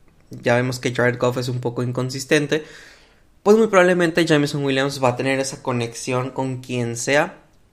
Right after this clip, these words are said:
pues por ser año uno, año dos. Eh, entonces, vamos a ver qué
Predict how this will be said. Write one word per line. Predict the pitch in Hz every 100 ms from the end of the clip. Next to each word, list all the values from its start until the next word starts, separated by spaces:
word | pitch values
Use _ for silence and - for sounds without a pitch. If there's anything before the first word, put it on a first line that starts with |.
| _ _ -
pues | 131 135
por | - 123
ser | 127 120 120
año | 123 123 123
uno, | 123 127 127
año | 123 123
dos. | 143 190 - - _ _ _ -
Eh, | 120 117 117 117 117 - _ _ _ _ -
entonces, | 123 120 117 123 123 - - - - -
vamos | - 117
a | 123
ver | 120
qué | 123 123 127 123